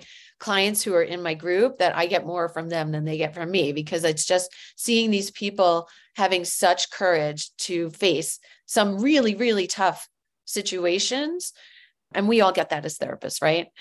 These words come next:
But I get a ton out of my clients, you know, I get,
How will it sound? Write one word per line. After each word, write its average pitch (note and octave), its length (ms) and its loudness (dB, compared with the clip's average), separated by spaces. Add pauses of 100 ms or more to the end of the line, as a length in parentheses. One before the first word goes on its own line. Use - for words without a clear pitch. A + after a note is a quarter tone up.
(360)
But E3 240 4
I E3 100 -2
get D#3+ 220 0
a E3 60 -6
ton D#3 400 -6
out D3 160 -4
of C#3 60 -10
my C#3+ 160 -8
clients, D3 680 -10
you D#3 120 -6
know, D3 320 -8
I D3+ 100 -8
get, D3+ 260 -6